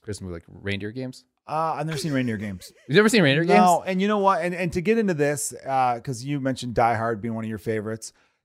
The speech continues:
Speaker 2: To me,
Speaker 1: Is Scrooged up there for you?
Speaker 2: Scrooge is good. I haven't seen that
Speaker 1: That's
Speaker 2: one in
Speaker 1: one
Speaker 2: a
Speaker 1: of my
Speaker 2: while. And I like
Speaker 1: favorites.
Speaker 2: Bill Murray. Scrooge is
Speaker 1: Yeah.
Speaker 2: great. Um, I, I, you have to be a horrible, horrible Christmas movie for me not to like you. That's how much I love Christmas movies.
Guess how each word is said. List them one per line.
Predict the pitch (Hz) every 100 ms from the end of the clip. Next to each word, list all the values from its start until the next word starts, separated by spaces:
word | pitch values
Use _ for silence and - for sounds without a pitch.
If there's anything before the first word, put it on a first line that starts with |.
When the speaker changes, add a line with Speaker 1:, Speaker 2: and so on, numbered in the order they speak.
| _
Speaker 2:
To | -
me, | 165 190
Speaker 1:
Is | 214 -
Scrooged | - 139 139 170 170 -
up | -
there | - -
for | 175
you? | 175 180
Speaker 2:
Scrooge | - 311 311
is | 185
good. | - 151
I | 143
haven't | 175
seen | 170
that | 160 143
Speaker 1:
That's |
Speaker 2:
one | 135
in | 156
Speaker 1:
one | 143
Speaker 2:
a |
Speaker 1:
of |
my | 120
Speaker 2:
while. | 92 107
And | 151
I |
like | 165 160
Speaker 1:
favorites. | 143
Speaker 2:
Bill | 131
Murray. | 120 110 104
Scrooge | - 165 139
is | 107
Speaker 1:
Yeah. |
Speaker 2:
great. | 117 110 107 -
Um, | 120 123 123 120 110 - _ _ _ _
I, | - 220 220 - -
I, | 202 190 - _ _ _ 165 147
you | 220
have | 240
to | 196
be | 180
a |
horrible, | 135 - 147 143 135
horrible | 127 123 113
Christmas | - 113 123 101
movie | 120 95
for |
me | 104 101
not | 92 95
to | 113
like | 117 113
you. | 127
That's | 104 107
how | 107 104
much | 98 98 101
I |
love | 90 92 -
Christmas | 101 104 -
movies. | 113 117 131